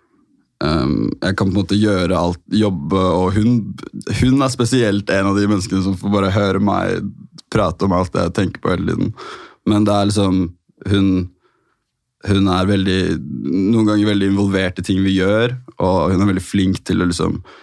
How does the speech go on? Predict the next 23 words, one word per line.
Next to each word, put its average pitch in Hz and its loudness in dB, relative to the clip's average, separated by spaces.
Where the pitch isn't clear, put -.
gjøre 92 0
sånn 90 0
administrativt 95 0
arbeid 90 -2
når 95 0
vi 90 0
er 87 -2
på 90 -2
steder 78 -2
og 71 0
spiller 92 -2
musikkvideoer 87 -2
og 92 -2
sånne 87 -2
ting, 104 2
så - -2
det 98 2
er 92 -4
på - -4
en 95 2
måte 90 -4
kult 90 -2
å, 87 2